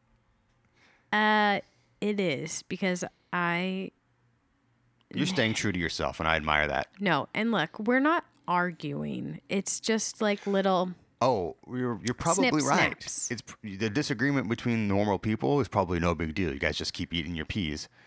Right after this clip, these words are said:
Speaker 2: But for me, if I ever <laughs> disagreed with somebody publicly like that, it'd be like, the, I would, I wouldn't sleep that night.
Speaker 1: Yeah, I
Speaker 2: I'd
Speaker 1: can't
Speaker 2: j-
Speaker 1: even picture you, um, disagreeing with
Speaker 2: I do this.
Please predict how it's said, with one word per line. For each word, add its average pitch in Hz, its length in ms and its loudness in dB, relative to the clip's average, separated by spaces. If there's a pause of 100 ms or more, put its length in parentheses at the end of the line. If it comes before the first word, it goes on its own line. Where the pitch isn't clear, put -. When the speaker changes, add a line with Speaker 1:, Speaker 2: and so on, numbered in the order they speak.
(240)
Speaker 2:
But 95 120 4
for - 120 -2
me, 110 400 4
if 92 120 0
I 90 80 4
ever 98 160 2
<laughs> 95 160 -2
disagreed 92 440 -2
with 107 120 -2
somebody 95 460 0 (200)
publicly 104 440 0
like 113 200 -2
that, 127 280 0 (100)
it'd 87 180 -2
be 87 140 0
like, 80 160 2 (580)
the, - 260 -6 (100)
I 85 120 0
would, 80 220 -4 (200)
I 90 60 0
wouldn't 85 240 -4
sleep - 280 -6
that - 220 -4
night. - 360 -6
Speaker 1:
Yeah, 170 340 -2 (120)
I 202 100 2
Speaker 2:
I'd 220 60 -2
Speaker 1:
can't 240 200 4
Speaker 2:
j- 240 60 2
Speaker 1:
even 220 200 -2
picture 208 400 -4
you, 170 380 -2 (160)
um, 165 480 -6
disagreeing 165 640 -4
with - 320 -12 (520)
Speaker 2:
I 123 140 8
do 127 220 2
this. 82 340 -2